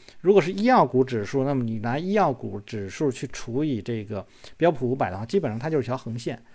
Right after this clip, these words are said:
那么这条横线波动非常非常的小，那么你在这个上头来讲，你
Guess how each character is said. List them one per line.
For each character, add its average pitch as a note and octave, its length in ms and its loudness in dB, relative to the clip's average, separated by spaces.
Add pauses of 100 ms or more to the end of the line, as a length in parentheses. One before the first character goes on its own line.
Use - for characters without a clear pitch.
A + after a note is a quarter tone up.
(240)
那 E3+ 60 0
么 G3 60 2
这 A3 40 6
条 A3+ 120 8
横 E3 160 0
线 F3 120 2
波 F#3 200 2
动 E3 120 0
非 E3+ 120 0
常 D3+ 100 -2
非 C#3+ 60 -2
常 C#3+ 120 -2
的 C#3 60 -2
小， F2+ 380 -8
那 D3 100 -4
么 C#3+ 80 0
你 A#2+ 80 0
在 C#3+ 100 2
这 E3+ 120 2
个 D3 60 0
上 D3 200 0
头 A#2 80 -2
来 G#2+ 140 -2
讲， G#2+ 200 -4
你 A2 240 -6